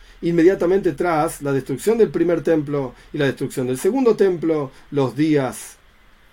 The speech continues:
anteriores a la Edad Media, los bizantinos, etcétera, y la Shoah, la Edad Media, la Shoah, la destrucción de los nazis, y Shimon, su nombre se ha borrado, etcétera, dice el rey.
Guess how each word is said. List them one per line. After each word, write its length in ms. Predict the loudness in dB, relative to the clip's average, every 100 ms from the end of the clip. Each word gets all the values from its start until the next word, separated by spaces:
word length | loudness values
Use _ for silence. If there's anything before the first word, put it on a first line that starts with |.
| -20 _ -20 -6
anteriores 540 | -4 0 2 4 2
a 40 | 0
la 80 | -2
Edad 160 | -2
Media, 560 | 4 8 8 6 4 0
los 160 | -4
bizantinos, 580 | -8 -12 -10 -4 0 0
etcétera, 560 | -2 2 2 2 0 -4 -16 -20 _
y 440 | 2 4 4 0 0
la 120 | -4
Shoah, 720 | -6 -6 -2 0 2 0 -4 -14 _ _
la 80 | -8
Edad 180 | -4 2
Media, 420 | 4 6 6 2
la 120 | -2
Shoah, 480 | -6 -4 0 0 0
la 120 | 0
destrucción 720 | -4 -4 -10 -6 0 2 2
de 60 | -2
los 140 | -4
nazis, 400 | -2 -2 -4 -6
y 40 | -6
Shimon, 440 | -8 -6 -4 -4
su 100 | -4
nombre 160 | -6 -4
se 80 |
ha 60 | -4
borrado, 340 | -2 0 0 -2
etcétera, 420 | 2 4 4 2
dice 140 | 0
el 60 | -4
rey. 120 | -10